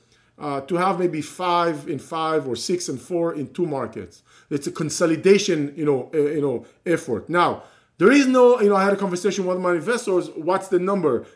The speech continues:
He wanted to know if I have how many markets and what's the number, and do I have a, a percentage of maybe eighty percent here and twenty percent there of property. And I told him, Listen, this is not about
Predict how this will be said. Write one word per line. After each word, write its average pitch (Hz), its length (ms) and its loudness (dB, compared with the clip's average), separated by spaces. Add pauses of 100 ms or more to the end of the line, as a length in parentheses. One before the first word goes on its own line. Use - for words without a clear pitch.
He 202 160 2
wanted 202 300 4
to 202 60 -2
know 185 280 0
if 175 120 2
I 175 120 -2
have 156 100 -2
how 160 80 -2
many 160 160 -4
markets 196 560 -2
and 147 100 -6
what's 151 160 -6
the 160 200 -4
number, 202 360 2 (220)
and 165 400 -4
do 175 140 2
I 196 40 2 (100)
have 180 100 0
a, 175 200 4 (220)
a 175 60 -6
percentage 202 720 2
of 156 420 0
maybe 160 240 -4 (100)
eighty 175 120 4
percent 175 380 -4
here 233 300 2
and 160 80 2
twenty 175 200 -4
percent 165 340 -8
there 226 220 6
of 208 120 -2
property. 202 380 -6 (400)
And 175 140 -4
I 202 120 0
told 240 140 2
him, 240 60 -2
Listen, 202 320 -6
this 214 160 -4 (100)
is 180 80 -8
not 220 240 2
about 185 340 0